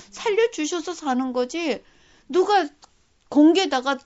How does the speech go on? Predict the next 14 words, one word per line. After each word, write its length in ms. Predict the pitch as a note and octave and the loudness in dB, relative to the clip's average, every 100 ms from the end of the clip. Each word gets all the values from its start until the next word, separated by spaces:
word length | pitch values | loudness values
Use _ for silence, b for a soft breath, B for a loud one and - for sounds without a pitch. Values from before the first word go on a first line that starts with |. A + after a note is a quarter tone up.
| _ _ _ b b _ _ _ _ _ | _ _ _ b b _ _ _ _ _
돈 220 | C#4 D#4 | 2 4
내는 280 | F4+ D#4+ B3+ | 4 2 0
거 60 | A#3 | -2
아니고, 400 | E3+ F#3+ F#3+ F#3 | -2 -6 -12 -10
지금은 520 | - C#4+ D#4 D4 C#4+ | -6 -4 -2 -2 -2
뭐 200 | B3 A3+ | -2 -4
물값도 720 | F#3+ C4 D#4 - B3+ - B3 | -2 -4 -4 -2 -2 -2 -10
내고 520 | A#3 G#3+ - F#3 E3+ b b b | -6 -8 -6 -6 -8 b b b
모든 500 | A#3 D4+ F4+ F4 D4+ | -2 0 0 -2 0
거 300 | C#4+ C#4 - _ | 0 0 -4 _
돈으로 440 | B3+ E4+ F4 F4 | 0 0 0 -6
다 240 | E4+ D4+ C#4+ | -8 -6 -4
계산하잖아요. 1000 | D#4 D#4 E4 D#4+ D#4+ D#4 C4+ G#3 B2 C#2+ - _ _ _ _ | -2 -2 -2 0 -2 -2 -4 -6 -12 -16 -18 _ _ _ _
그러니까 800 | - E4 F4+ D#4 D4 - D4+ B3+ | -6 -2 0 0 -2 -2 -2 -2